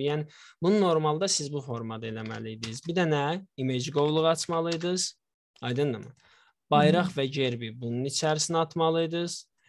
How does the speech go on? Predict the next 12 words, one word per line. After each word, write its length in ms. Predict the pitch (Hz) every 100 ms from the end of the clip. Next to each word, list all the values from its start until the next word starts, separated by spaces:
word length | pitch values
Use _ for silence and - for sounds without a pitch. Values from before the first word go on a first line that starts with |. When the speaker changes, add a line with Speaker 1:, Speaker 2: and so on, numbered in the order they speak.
| -
Speaker 1:
Əgər 400 | - 175 170 127
əlavə 480 | - 147 147 143 160
fayllar 560 | 156 139 131 131 135 131
varsa, 400 | 127 123 - 110
onlar 400 | 123 135 135 123
üçün, 240 | 123 123 127
məsələn, 260 | 127 123 139
video 300 | 147 135 127
fayllar 560 | 131 123 123 127 123
varsa, 460 | 120 113 - 110 110 _ _ -
e, 100 | 123 123 127
video 320 | 135 170